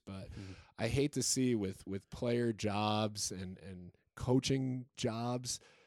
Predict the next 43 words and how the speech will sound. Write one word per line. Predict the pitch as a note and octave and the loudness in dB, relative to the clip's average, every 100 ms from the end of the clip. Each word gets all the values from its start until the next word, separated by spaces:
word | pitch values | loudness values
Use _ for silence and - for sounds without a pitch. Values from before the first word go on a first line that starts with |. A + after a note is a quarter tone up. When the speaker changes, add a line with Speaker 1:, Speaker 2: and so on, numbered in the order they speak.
| _ | _
Speaker 1:
just | - D3 | -2 0
to | D#3+ | 2
have | B2 A#2 A#2+ | 2 2 0
people | C3 A#2 | -2 -2
out | F#2+ G#2 | 0 0
there | - A#2 | 2 0
speculating, | - - G2 G2+ A#2 G#2+ G#2+ A2 | 0 -4 -6 -2 -2 0 0 0
think, | G#2+ G#2 F#2+ | 0 0 -4
"I | G2+ | -14
think | F2+ - A#2 - | -14 -10 -12 -6
this, | G#2+ F#2 - | -4 -4 -6
I | G2 | -8
think | - A2 - | -6 -6 -2
that, | G#2 F2+ D#2+ | -4 -4 -4
this | A#2 - | -4 -4
might | A2 F#2+ | -8 -10
happen." | - F#2 - F#2+ F2+ _ | -10 -12 -12 -16 -18 _
Speaker 2:
Yeah. | G2+ F2+ F2 | -4 -2 -4
Speaker 1:
Um, | F2+ G#2 G#2 G2+ - _ _ | -6 -4 -4 -6 -12 _ _
you | F3+ F#3+ | -4 -2
know, | G#2+ | 2
you | A#2+ | 2
don't | D3+ E3+ | 2 2
have | D3 C#3+ - | 2 0 2
to | B2+ A2 A2 G#2 _ _ _ | 4 4 0 -16 _ _ _
make | A#2 A#2+ B2+ | -2 0 0
a | A#2+ | 0
comment | C3+ A2+ G#2 G2+ G2+ | 0 2 0 -2 -4
if, | F2+ - | -6 -10
if | F#2 | -6
you | G#2+ | 0
don't | G#2+ G#2 | 2 2
know | G#2 | 2
what's | G2 F#2+ | 0 -2
going | G#2 F#2+ F#2 | -6 -6 -4
on. | G2 | 0
Speaker 2:
Right. | F#2 F2+ - | 0 -2 -4
Speaker 1:
That's | A2 A2+ - | -8 -6 -4
just | C3+ - | -4 -4
my | G#3+ | -6
point | F#3+ - A2+ F#2+ | -6 -4 -4 -6
there. | F#2+ A2 A#2 | -6 -4 -4
And | F#2+ | -6